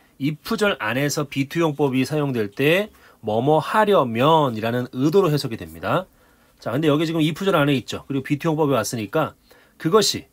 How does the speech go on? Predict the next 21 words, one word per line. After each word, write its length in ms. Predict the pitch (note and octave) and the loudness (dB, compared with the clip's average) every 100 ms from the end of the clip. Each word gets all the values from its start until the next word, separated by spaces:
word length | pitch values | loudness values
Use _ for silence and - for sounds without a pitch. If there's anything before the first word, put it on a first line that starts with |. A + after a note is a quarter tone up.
| _ | _
그쵸? 280 | - - D#3+ | -14 -8 -8
국가가 720 | - C3+ - A#2+ D3 D#3 F#2+ | -8 -8 -2 0 2 2 0
뭐 160 | G#2 B2+ | -6 -2
하려면? 500 | D3 A#2+ A#2+ E3+ G3+ - | 0 0 0 0 -2 -6
의지하려면, 1300 | C3 C3+ F3 G3 G#3 G3+ D3 F#2+ E2+ G2 A#2+ A#2 F#2 E2 _ _ _ | -2 0 2 0 -2 -2 -4 -6 -8 -4 -2 -2 -4 -12 _ _ _
기대려면 1300 | - - D#3 A#3 G#3+ G#2+ E2+ F2 G#2 A#2 G#2+ F2+ D#2+ _ _ _ | -12 -4 4 6 6 2 -4 -8 -4 -2 -2 -6 -14 _ _ _
그들의 460 | - G#2+ A2+ C#3 D#3+ | -10 -4 0 0 0
지속적인 880 | - A2+ E3+ - - D3+ C#3 D3+ | -4 -4 -6 -6 -4 -2 0 0
순종, 560 | D3 - A3+ G#3+ D3+ F#2+ _ _ _ | -2 -4 -4 -2 -2 -6 _ _ _
그쵸? 380 | - - G3 G3+ - | -12 -2 -2 -4 -12
뭐에 280 | A2+ C3 B2+ | 0 2 2
대한? 320 | B2 E3+ A3+ - - _ _ _ - | 2 2 0 -10 -20 _ _ _ -14
바로 280 | G2+ G#2+ G#2 | -8 -8 -6
그 180 | B2+ | -8
국가의 560 | A#2+ A#2 - C#3 C3+ C3+ | -6 -8 0 2 2 0
규칙에 460 | - C3 - D#3 F3 | -4 -4 -4 -2 0
대한 400 | F3+ A2+ C#3 G#3 _ - - _ | 2 2 0 -6 _ -20 -20 _
그 360 | - C3 C#3+ C#3+ | -2 2 2 0
지속적인 920 | - C3+ D#3+ - C#3+ A#2 A2 D#3+ F#3 | -2 -4 -4 -2 -2 0 -2 -4 -6
그러한 420 | C#3+ A2 A#2+ C3 | -4 -2 0 -2
순종에 1300 | C3+ - G#3 A3 A3 F#3 D#3+ B2+ G#2 A#2 C#3 F3+ G#3 | -4 -6 -6 -4 -4 0 0 0 -2 0 2 2 0